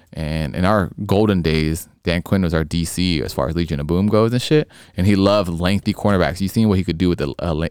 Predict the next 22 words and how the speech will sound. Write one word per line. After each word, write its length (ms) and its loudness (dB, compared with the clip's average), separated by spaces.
uh, 140 -6
people 240 0
who 100 2
are 80 0
tall 280 0
at 60 -6
that 140 -4
position, 340 -4
right? 220 0
This 220 0
man 300 2
drafted 420 0
a 60 -2
six 420 -4
four, 380 0
two 220 -2
ten 320 -2
corner. 560 -2
Um, 480 2
I 80 0
believe 400 0
from 720 -4